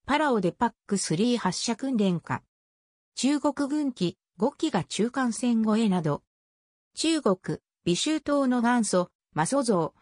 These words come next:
十一月に台湾巡航計画。以上ニュース全文は会員入会後にお聞きいただけます。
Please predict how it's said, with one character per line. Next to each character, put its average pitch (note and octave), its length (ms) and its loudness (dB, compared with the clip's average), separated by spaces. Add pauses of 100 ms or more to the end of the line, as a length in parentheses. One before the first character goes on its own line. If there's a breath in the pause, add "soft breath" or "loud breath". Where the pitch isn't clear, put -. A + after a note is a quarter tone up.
(180)
十 B3+ 240 2
一 C#4 220 -4
月 B3 300 0
に G#3 200 0 (240)
台 B3+ 200 2
湾 C4+ 240 2
巡 F#3 240 2
航 A#3+ 240 0
計 B3 240 2
画。 D#3 340 -4 (720)
以 C4+ 160 -2
上 B3 260 2
ニ F3 200 2
ュ C#4 40 2
ー - 40 -2
ス C4+ 160 -2
全 C4+ 240 0
文 G#3 180 2
は E3 220 2 (160)
会 A#3 240 0
員 C4 240 0
入 C#4 180 0
会 C#4 220 0
後 C4 100 0
に G#3 160 2
お D3+ 120 -2
聞 - 140 -16
き A3 200 0
い G3+ 40 -6
た G#3 120 0
だ F#3 100 0
け F3 160 -4
ま D3+ 160 -2
す。 - 240 -12